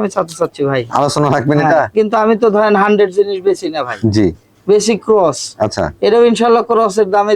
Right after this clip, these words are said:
Speaker 1: দেওয়ার চিন্তা ভাবনা করবো।
Speaker 2: ক্রসের দামে দিবেন?
Speaker 1: হ্যাঁ, ইনশাল্লাহ।
Speaker 2: আলামিন ভাই,
Speaker 1: ভাই।
Speaker 2: বিগ সাইজের সুঠামদের একটা ছাগল দেখতে
Speaker 1: বিটল
Speaker 2: পাচ্ছি।
Speaker 1: ক্রস।
Speaker 2: বিটলের ক্রস।
Speaker 1: এই দেখেন।
Speaker 2: এটা বয়স কেমন চলে ভাইজান?
Speaker 1: ভাই আসেন দেখাই দিই। চার দাঁত ভাই।
Speaker 2: চার দাঁত?
Speaker 1: হ্যাঁ।
Speaker 2: মাশাআল্লাহ। এটা কিন্তু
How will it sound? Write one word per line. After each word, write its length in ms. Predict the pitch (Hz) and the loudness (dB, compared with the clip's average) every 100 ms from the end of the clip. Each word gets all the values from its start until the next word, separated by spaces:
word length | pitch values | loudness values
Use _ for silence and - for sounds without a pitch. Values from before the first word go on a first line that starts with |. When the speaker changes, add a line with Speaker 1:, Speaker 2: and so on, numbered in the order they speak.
| 185 | 0
Speaker 1:
দেওয়ার 180 | 190 190 | 0 0
চিন্তা 200 | 185 160 | -4 0
ভাবনা 180 | 165 151 131 | -2 -2 -6
করবো। 200 | 120 104 - - | -12 -14 -14 -4
Speaker 2:
ক্রসের 240 | 131 127 | -2 0
দামে 160 | 127 127 107 | 0 2 2
দিবেন? 180 | 95 85 | 0 0
Speaker 1:
হ্যাঁ, 140 | 147 135 135 | -2 -2 -2
ইনশাল্লাহ। 360 | - 117 104 110 | -4 -6 -4 0
Speaker 2:
আলামিন 220 | 135 151 180 | 2 2 2
ভাই, 140 | 139 92 202 | 0 0 0
Speaker 1:
ভাই। 180 | 226 202 147 - | 2 0 -2 -2
Speaker 2:
বিগ 140 | 139 135 | -2 0
সাইজের 220 | 165 170 - | 0 0 0
সুঠামদের 400 | 160 175 165 165 | 0 2 2 2
একটা 100 | 151 151 | 0 -2
ছাগল 160 | 147 143 | 0 0
দেখতে 200 | 220 254 | 2 2
Speaker 1:
বিটল 100 | 254 | 2
Speaker 2:
পাচ্ছি। 160 | 208 | 2
Speaker 1:
ক্রস। 320 | 233 220 180 - - - - | 0 2 0 -2 -6 -8 -2
Speaker 2:
বিটলের 340 | 123 151 151 135 | 0 2 0 0
ক্রস। 240 | 156 135 98 156 | 0 -2 -2 0
Speaker 1:
এই 60 | 165 | 0
দেখেন। 220 | 143 120 113 - | 0 -4 -10 -4
Speaker 2:
এটা 120 | 156 147 | 0 2
বয়স 140 | 165 147 | 0 0
কেমন 160 | 170 165 | 0 2
চলে 120 | 156 | 2
ভাইজান? 220 | 143 147 175 - 175 | 2 0 -2 -8 -2
Speaker 1:
ভাই 100 | 175 180 | 0 0
আসেন 360 | - 196 208 208 180 | 0 2 2 2 0
দেখাই 260 | 160 170 170 | -2 -2 0
দিই। 140 | 175 185 208 _ _ _ - _ _ _ | 2 0 -2 _ _ _ -20 _ _ _
চার 180 | 233 226 196 | -2 0 2
দাঁত 140 | 214 165 | 2 2
ভাই। 140 | 180 160 123 - | 2 0 -2 -4
Speaker 2:
চার 120 | 135 123 | 0 2
দাঁত? 160 | 131 95 - _ 160 | 0 -2 -8 _ -4
Speaker 1:
হ্যাঁ। 180 | 143 113 _ - | -4 -4 _ -6
Speaker 2:
মাশাআল্লাহ। 480 | 92 90 90 85 80 - _ _ | -4 -2 -2 0 -2 -6 _ _
এটা 100 | 120 | -2
কিন্তু 140 | 123 | 0